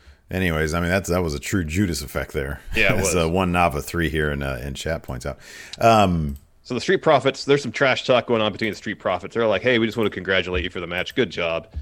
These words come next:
Speaker 2: And, uh, Andrade's yelling at them about wanting their championship. So the Street Profits come down the ring. Uh, a brawl breaks out. Uh, Profits clear the ring. They have a match coming up next.
Speaker 1: Mm-hmm, yeah, yeah.
Speaker 2: Against
Speaker 1: And, uh,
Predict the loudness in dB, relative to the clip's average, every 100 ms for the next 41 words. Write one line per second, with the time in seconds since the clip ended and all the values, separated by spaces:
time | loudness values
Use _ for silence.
0 | -12 -20 -12 -8 -8 -6 -6 -4 -6 -8
1 | -12 _ -8 -4 0 2 2 0 -2 -2
2 | -6 -4 -4 -6 -8 -10 -6 -8 -8 -8
3 | -8 -8 -8 -6 -6 -10 -12 -14 -12 -14
4 | -12 -12 -8 -8 -10 -16 -16 -12 -12 -10
5 | -4 -2 -2 -4 _ _ _ -10 -6 -6
6 | -6 -10 -14 -4 2 4 4 0 -2 -2
7 | -2 -2 -4 _ _ _ -8 -8 -6 -4
8 | -4 -4 -12 -12 -10 -8 -6 -2 2 2
9 | 2 -4 -8 -10 -12 -10 -10 -10 -12 -14
10 | -20 -20 -20 _ -4 -2 -2 -4 -4 -4
11 | -6 -16 -20 -20 -12 -8 -8 -12 -20 -20
12 | -20 -10 -2 0 4 6 6